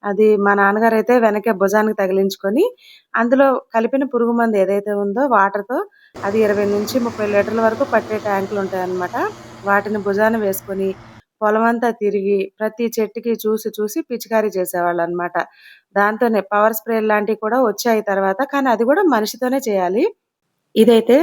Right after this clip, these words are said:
చాలా ఈజీగానే అయిపోతుందండి. దీనికి వచ్చే ఫ్యాన్ గాలి వల్ల చెట్లు ఇలా ఎగిరి కూడా, ఈ పురుగు మందు అనేది దీనికి చెట్లన్నిటికీ కూడా స్ప్రే అవుతుందన్నమాట. వీళ్ళు ఈ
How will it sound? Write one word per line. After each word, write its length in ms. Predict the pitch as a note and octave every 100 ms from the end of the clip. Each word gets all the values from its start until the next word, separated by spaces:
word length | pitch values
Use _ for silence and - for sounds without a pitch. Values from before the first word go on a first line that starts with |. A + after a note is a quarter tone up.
| E4+
చాలా 320 | D#4 A#3 A3+
ఈజీగానే 540 | A#3+ A3 G#3+ A#3 B3+
అయిపోతుందండి. 720 | C4+ A#3 A#3 A#3 A3 G#3+ G#3 F4+ - - - _ A#3
దీనికి 460 | F#3 B3+ C4 C4
వచ్చే 340 | B3 A#3 A#3 C#4+
ఫ్యాన్ 380 | D4 A#3 A3 A3+
గాలి 160 | A3
వల్ల 360 | A3 G#3+ A#3+ D#4 B3+
చెట్లు 260 | A3+ A#3
ఇలా 220 | B3+ A3+ A3+
ఎగిరి 320 | G3+ G3 A3
కూడా, 320 | A3+ G#3+ C4+ E4 C#4+ G#3 F#3 A3 C4 _ _ G3 F#3+ F#3
ఈ 100 | G3+ G#3+
పురుగు 300 | - A3 A3
మందు 240 | A3+ G#3+
అనేది 360 | G3+ G3 G3+ E4+ G#4+ - - - _
దీనికి 360 | A3 A3+ G#3 A3 G3 F3+ _ -
చెట్లన్నిటికీ 640 | A3 A3 A#3+ A#3 A3 A#3
కూడా 200 | A3+ C4
స్ప్రే 280 | - A3+ A3
అవుతుందన్నమాట. 680 | G#3 G#3 F#3+ F3+ F#3 F#3 C#4+ G#4 - _ _ _
వీళ్ళు 340 | A3 A#3+ A#3+ A#3+ A3 - _ _ _
ఈ 120 | A3+